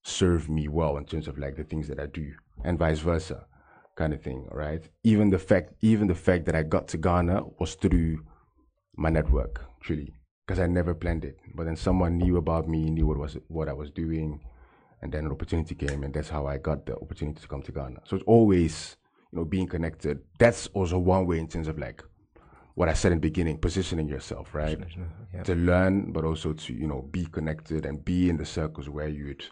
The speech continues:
Speaker 1: um, want to be, if you aspire to be somewhere, it makes sense to be close to those that are already there kind of thing.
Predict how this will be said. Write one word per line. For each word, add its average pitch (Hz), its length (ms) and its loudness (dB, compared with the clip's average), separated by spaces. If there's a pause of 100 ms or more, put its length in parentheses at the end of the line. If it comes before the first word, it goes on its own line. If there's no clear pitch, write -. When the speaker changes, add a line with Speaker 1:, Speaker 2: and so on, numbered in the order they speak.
(600)
Speaker 1:
um, 71 460 -4 (360)
want 87 360 4
to 80 100 -8
be, 62 200 -8
if 78 120 -4
you 95 60 4
aspire 85 420 2
to 78 140 -12
be 80 100 -8
somewhere, 73 460 -6 (180)
it - 80 -10
makes 82 260 -2
sense 76 300 -6
to 64 200 -12 (280)
be 80 100 -4
close 82 480 0
to 78 80 -6
those 71 500 -6 (400)
that 80 140 0
are 78 80 0
already 78 260 -4
there 73 220 -6
kind 69 200 -14
of - 100 -16
thing. - 220 -14